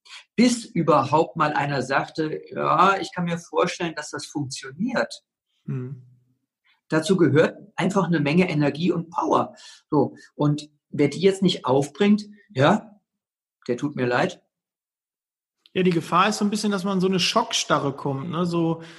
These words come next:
Speaker 1: Ja.
Speaker 2: irgendwie, bevor man irgendwas Falsches macht, man hat Angst, man hat, führt doofe Gespräche, weil die Antwort kenne ich ja eigentlich schon, ne? Ich frag, äh, „Brauchst du Personal?“ Und der wird dir eh sagen, „Pass auf, ich hab Corona-Krise, ich brauch kein Personal.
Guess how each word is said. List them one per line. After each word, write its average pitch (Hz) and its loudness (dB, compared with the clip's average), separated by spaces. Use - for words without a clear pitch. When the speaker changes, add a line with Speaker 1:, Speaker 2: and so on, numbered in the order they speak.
Speaker 1:
Ja. - 2
Speaker 2:
irgendwie, 160 2
bevor 196 0
man 190 2
irgendwas 185 0
Falsches 196 0
macht, 180 2
man 170 0
hat 170 -2
Angst, 185 -4
man 175 0
hat, 156 -6
führt 185 0
doofe 190 0
Gespräche, 180 0
weil 156 -2
die 170 -2
Antwort 175 0
kenne 214 2
ich 180 0
ja 180 4
eigentlich 175 4
schon, 185 0
ne? 180 2
Ich 180 -2
frag, 165 0
äh, 160 -2
„Brauchst 160 -2
du 175 -10
Personal?“ 165 2
Und 175 0
der 170 -2
wird 175 0
dir 147 0
eh 185 4
sagen, 175 2
„Pass 170 -2
auf, 170 0
ich - -6
hab 175 -4
Corona-Krise, 180 -4
ich 165 -2
brauch 214 -2
kein 143 -4
Personal. 147 -2